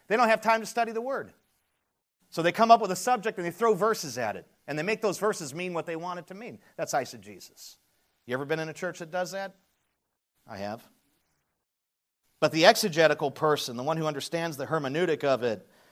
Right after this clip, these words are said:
the one who lives a, a, a study, lives out a study discipline. They're not a better person. They just understand what they're supposed to be doing. They uphold the context. They, they, they maintain the scriptural continuity.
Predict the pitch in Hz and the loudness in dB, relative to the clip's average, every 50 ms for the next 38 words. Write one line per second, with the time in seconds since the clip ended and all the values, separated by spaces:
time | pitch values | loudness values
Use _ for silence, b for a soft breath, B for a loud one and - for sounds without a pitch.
0 | b b b b - 135 147 165 165 170 160 131 135 160 180 180 156 131 - - | b b b b -4 0 0 0 0 0 -2 0 2 2 2 2 0 -4 -6 -6
1 | - 135 120 117 107 B B B B B B 135 120 120 117 120 - 135 120 - | -6 -6 -6 -6 -6 B B B B B B -4 -4 -4 -4 -6 -8 -6 -4 -2
2 | - - - - - 196 196 190 170 143 123 - - - 139 143 160 175 175 190 | -2 -2 -2 2 4 4 4 4 2 -6 -10 -14 -16 -14 -14 -10 -4 0 2 2
3 | 165 180 180 160 139 - - - - 190 180 180 156 143 127 117 208 220 - - | 4 4 4 4 2 0 0 2 4 4 4 2 0 -6 -4 -4 -2 0 0 0
4 | 180 - - - 139 131 110 92 104 110 143 196 240 - - - - 101 - - | -2 -2 -4 -10 -8 -8 -8 -8 -8 -8 -6 -6 -4 -6 -6 -10 -10 -12 -4 4
5 | - 170 220 269 196 131 - - 131 123 127 - 165 147 139 135 165 - - 160 | 8 8 8 8 6 2 0 0 0 0 0 -2 -4 -6 -8 -8 -8 -8 -8 -8
6 | 175 240 240 - - - 196 185 190 202 170 147 143 165 - - 180 175 151 151 | -8 -6 -6 -6 -4 -2 0 0 0 -2 -2 -4 -6 -6 -4 -2 -2 -2 -2 -4
7 | 139 147 147 - 262 240 - B B B B 127 135 127 - - 220 269 302 226 | -8 -6 -2 0 0 0 0 B B B B 0 0 2 6 8 8 8 8 6
8 | 196 151 - 160 139 127 117 - 123 110 104 - - 143 135 127 B B B B | 2 0 0 -4 -4 -4 -4 -4 -6 -6 -4 -4 -6 -4 -4 -4 B B B B
9 | B B 147 151 147 - - 165 180 190 202 226 233 185 - 202 247 277 339 339 | B B 2 2 2 0 -2 0 2 4 4 2 2 2 4 6 6 6 6 4
10 | 277 180 - - - 165 151 - 160 135 - - 147 135 127 - 127 127 127 127 | 2 2 2 2 -2 -2 0 0 -4 -4 -4 -6 -8 -8 -8 -8 -4 -2 -2 -2
11 | 120 120 113 107 | -2 -4 -6 -10